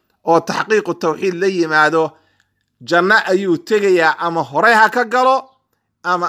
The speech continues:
aakhirka ha ka gale eh. Marka munaasabada uu baabka u munaasab yahay oo tarjumada baabka u baabeeyey, baabu fadli tawxiid, waxa weeye daahir bay ku tahay. Waa fadli iyo wanaag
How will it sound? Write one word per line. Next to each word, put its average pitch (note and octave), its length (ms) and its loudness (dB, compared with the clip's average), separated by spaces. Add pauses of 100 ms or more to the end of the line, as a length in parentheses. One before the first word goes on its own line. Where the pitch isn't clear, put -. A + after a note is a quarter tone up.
(100)
aakhirka F#3+ 640 -2
ha C#3+ 140 -4
ka D#3+ 180 -10
gale B2 320 -6 (100)
eh. C3 180 -6 (340)
Marka A3 260 0
munaasabada F#3 920 2
uu F3 140 -6
baabka F#3 480 0
u B3+ 180 -8
munaasab F#3 680 -2
yahay D3+ 520 -2 (480)
oo F3+ 200 4
tarjumada F3+ 800 -2
baabka F#3 480 0
u E3 200 -8
baabeeyey, E3+ 880 -4 (600)
baabu F#3 360 2
fadli G#3 360 -4
tawxiid, F3 680 -4 (680)
waxa G3 240 4
weeye F3 480 0
daahir F#3+ 340 4
bay D#3+ 140 -6
ku C#3 160 -12
tahay. A2+ 280 -10 (580)
Waa D#3 240 4
fadli A3 380 -2
iyo F3 280 0
wanaag A#3 460 4